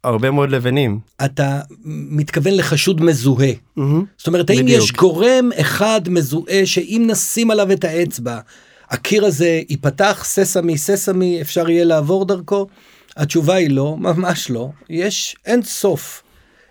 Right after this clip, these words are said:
Speaker 2: אה, סיבות. בוא, בוא נדבר על כמה מהם, בסדר? זה יעשה את זה יותר קל. תנסו לחשוב על אדם ששלושים שנה קנה מיומנויות. הוא אלוף העולם במשהו. הוא יודע לאכול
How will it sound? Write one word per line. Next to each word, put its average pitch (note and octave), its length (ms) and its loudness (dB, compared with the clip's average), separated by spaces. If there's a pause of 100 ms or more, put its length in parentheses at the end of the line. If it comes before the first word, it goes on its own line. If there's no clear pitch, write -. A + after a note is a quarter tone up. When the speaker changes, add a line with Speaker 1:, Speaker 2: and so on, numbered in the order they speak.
Speaker 2:
אה, D3 80 0
סיבות. F3+ 500 0
בוא, F#3 160 0
בוא A3+ 160 2
נדבר G#3 280 4
על E3+ 100 2
כמה C#3+ 320 0
מהם, A2 260 -10
בסדר? F#3 340 0
זה C#3+ 120 -2
יעשה C3+ 240 -2
את C3+ 80 -2
זה C#3 60 -2
יותר B2 380 -6
קל. - 200 -20 (960)
תנסו D#3+ 280 -2
לחשוב G3 360 0
על D#3+ 100 2
אדם C#3+ 440 0 (300)
ששלושים - 1400 -2
שנה F3+ 320 2
קנה D#3 280 0
מיומנויות. C3+ 840 0 (720)
הוא F#3 260 0
אלוף G#3 380 2
העולם E3 480 2
במשהו. D3+ 640 0 (880)
הוא C#4 200 4
יודע E3 480 4
לאכול D#3 640 -2